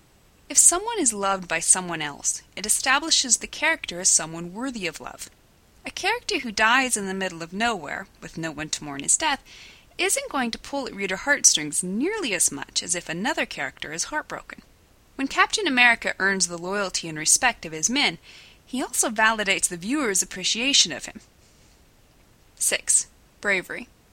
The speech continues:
Wimpy characters need not apply. Even when frightened and nervous, characters need to be willing to move forward in the face of odds that would melt most of us into blubbering, quivering blobs of jello. Steve Rogers,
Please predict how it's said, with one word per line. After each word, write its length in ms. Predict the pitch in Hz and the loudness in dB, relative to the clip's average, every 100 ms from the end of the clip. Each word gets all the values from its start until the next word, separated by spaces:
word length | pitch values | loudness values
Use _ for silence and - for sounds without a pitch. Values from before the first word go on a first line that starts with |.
| - | -4
Wimpy 320 | 233 392 440 | -4 -4 -4
characters 600 | 285 240 240 220 202 175 | 2 2 0 -6 -6 -6
need 240 | 175 202 | -8 -4
not 180 | 190 180 | -2 -2
apply. 360 | 165 - 147 - - _ _ _ _ _ _ | -6 -12 -10 -12 -16 _ _ _ _ _ _
Even 240 | - 330 359 | -4 0 0
when 140 | 226 | 0
frightened 520 | - 226 226 - 175 | 0 2 2 0 -4
and 100 | 170 | -4
nervous, 420 | 180 196 - - - - - - - | -2 -2 0 -2 -2 -8 -18 -20 -6
characters 480 | - 381 - 381 320 | 2 2 2 2 4
need 180 | 254 240 | 4 -2
to 60 | |
be 100 | 190 | -6
willing 380 | 175 180 208 214 | -6 -6 -4 -2
to 140 | - 170 | -4 -4
move 200 | 170 - | -8 -8
forward 500 | - 233 190 165 160 | -4 -2 -2 -4 -8
in 60 | |
the 80 | 170 | -8
face 300 | - 185 - | -4 2 2
of 120 | 160 - | 2 0
odds 400 | 262 208 175 - | 2 2 2 0
that 160 | - | -2
would 100 | 180 | -6
melt 240 | 185 190 - | -4 -4 -4
most 420 | 190 285 392 - | -4 2 4 4
of 120 | 202 | 0
us 260 | - - - | -4 -2 -2
into 180 | 165 160 | -6 -10
blubbering, 600 | 170 202 220 208 185 175 | -4 -4 -2 -4 -4 -8
quivering 500 | - 240 208 180 175 | -10 -8 -6 -6 -6
blobs 380 | 180 190 180 | -2 -2 -2
of 100 | 156 | -4
jello. 280 | 151 226 220 - _ _ _ _ - | -4 -4 -4 -10 _ _ _ _ -4
Steve 340 | - 349 349 | -2 -2 0
Rogers, 600 | 247 202 - - - - | 4 4 2 -2 -2 -2